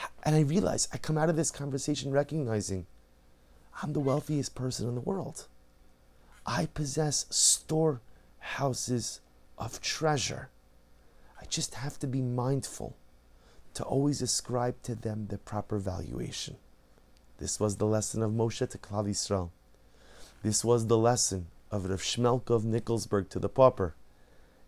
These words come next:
And it's the lesson we must learn and live each and every day. Appreciate your treasures,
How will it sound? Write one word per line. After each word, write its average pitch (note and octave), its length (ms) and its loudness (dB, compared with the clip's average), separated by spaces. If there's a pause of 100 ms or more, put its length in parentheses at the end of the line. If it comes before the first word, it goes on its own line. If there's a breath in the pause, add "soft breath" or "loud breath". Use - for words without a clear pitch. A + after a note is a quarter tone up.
And G2 100 -2
it's - 180 -4
the G#2 180 0
lesson A#2+ 680 2
we A2 300 0
must A2+ 460 0
learn A2+ 520 -2
and A2+ 220 -2
live G2 300 -2 (120)
each G#2 260 -6
and G2+ 140 -6
every F#2+ 280 -4
day. E2+ 300 -4 (880 soft breath)
Appreciate - 720 0
your A#2+ 100 2
treasures, F#2+ 680 0